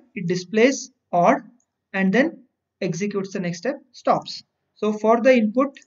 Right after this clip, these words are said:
which is odd, it indeed displays odd as a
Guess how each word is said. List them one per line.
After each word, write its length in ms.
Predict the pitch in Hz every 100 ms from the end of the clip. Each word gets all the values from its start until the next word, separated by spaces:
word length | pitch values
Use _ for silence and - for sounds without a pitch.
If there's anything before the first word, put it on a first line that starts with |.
| _ _ _ _ _ _ -
which 200 | 208 226
is 180 | 220 226 226
odd, 300 | 208 180 254 - _ _ _ -
it 200 | 214 175 - _
indeed 420 | 202 196 202 269 208
displays 640 | 208 - 208 254 262 - _ _ _
odd 280 | 175 196 214
as 220 | 170 160
a 160 | 214